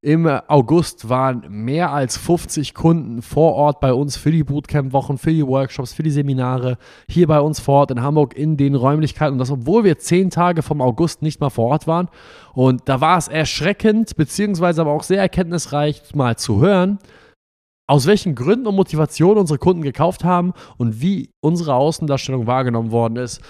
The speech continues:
Und es ist immer wieder schön zu sehen, wie die Dinge, beziehungsweise die Gründe, weshalb Kunden bei dir kaufen, sehr oft stark davon abweichen von den Gründen, die du eigentlich nennen würdest für Vorzüge in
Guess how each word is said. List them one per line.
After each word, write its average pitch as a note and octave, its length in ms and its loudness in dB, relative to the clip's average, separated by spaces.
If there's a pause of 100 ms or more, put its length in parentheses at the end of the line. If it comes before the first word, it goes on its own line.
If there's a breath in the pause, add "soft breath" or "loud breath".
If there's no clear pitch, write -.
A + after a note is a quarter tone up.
(120 loud breath)
Und A2 100 -4
es A2 80 -2
ist G#2+ 100 -10
immer E3+ 200 -4
wieder D3+ 180 -2
schön D#3+ 260 -4
zu C3+ 160 -12
sehen, C3 340 -6
wie A2 260 -8 (640)
die B2 180 -6
Dinge, F3 420 2 (240)
beziehungsweise B2 340 -2
die - 40 -6
Gründe, E3+ 420 2 (160)
weshalb D3+ 540 -4 (120)
Kunden F#3 320 -2
bei B2+ 140 -2
dir A#2+ 120 -4
kaufen, D3+ 500 -2 (500 soft breath)
sehr B2 300 2
oft - 240 -2
stark E3 240 2
davon C#3+ 180 -2
abweichen C3+ 440 -2
von B2+ 160 -2
den B2 140 0
Gründen, C#3+ 220 0
die A#2+ 140 -4
du D3 160 -4
eigentlich A#2 320 -6
nennen B2+ 240 -4
würdest A2+ 340 -2
für A#2 440 0 (200 soft breath)
Vorzüge B2 800 0 (480 soft breath)
in D3+ 220 -2